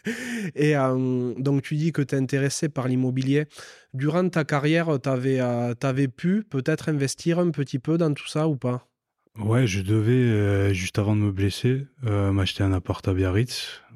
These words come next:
Speaker 2: euh, finalement, j'ai pas pu. Et non, c'est quelque chose qui s'est développé, euh, avec le temps, euh, au fil des rencontres, qui a développé chez moi ce sens-là pour l'immobilier.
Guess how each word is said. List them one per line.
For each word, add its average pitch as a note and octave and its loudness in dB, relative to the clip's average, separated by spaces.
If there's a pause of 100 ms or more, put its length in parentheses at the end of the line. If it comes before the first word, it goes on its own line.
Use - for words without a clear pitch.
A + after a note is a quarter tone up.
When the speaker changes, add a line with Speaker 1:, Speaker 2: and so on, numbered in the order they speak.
Speaker 2:
euh, F#2+ 2
finalement, F#2+ 2
j'ai F#2 -2
pas F#2 -2
pu. C3 0 (840)
Et F#2+ 0
non, A#2 2
c'est F#2+ 0
quelque G2 -2
chose A2 0
qui - -14
s'est G#2 -2
développé, G2 0 (140)
euh, G2 2
avec G2 0
le G2 0
temps, A#2+ 2
euh, F#2+ -2 (460)
au G2 -6
fil F#2+ -8
des F#2+ -2
rencontres, A2+ -2 (440)
qui F#2 -4
a - 0
développé F2+ 0
chez - -2
moi G#2 2
ce - -4
sens-là G2+ -2
pour - -4
l'immobilier. F#2+ 0